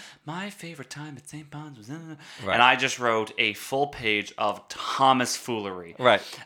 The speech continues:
Speaker 1: Of every inside joke, of every non-, and I re-, I found it the other day.
Speaker 2: Nice.
Speaker 1: And it is shocking. I will read it to you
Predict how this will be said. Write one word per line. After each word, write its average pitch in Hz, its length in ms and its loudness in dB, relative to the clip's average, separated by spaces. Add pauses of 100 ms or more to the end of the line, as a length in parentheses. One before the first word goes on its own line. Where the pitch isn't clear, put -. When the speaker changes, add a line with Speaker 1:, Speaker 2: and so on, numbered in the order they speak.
(100)
Speaker 1:
Of 113 360 8
every 135 360 6
inside 135 560 2
joke, 123 440 4
of 110 120 -4
every 120 200 0
non-, 120 360 2
and 123 140 4
I 123 120 8
re-, 123 260 4
I 123 120 6
found 135 320 0
it 127 80 -6
the 120 100 0
other 110 180 0
day. 123 440 2
Speaker 2:
Nice. 117 320 2
Speaker 1:
And 120 160 4
it 127 120 2
is 117 260 0
shocking. 131 520 2
I 117 140 2
will 107 180 -2
read 190 220 -2
it 156 120 -8
to 107 120 -8
you 104 240 -6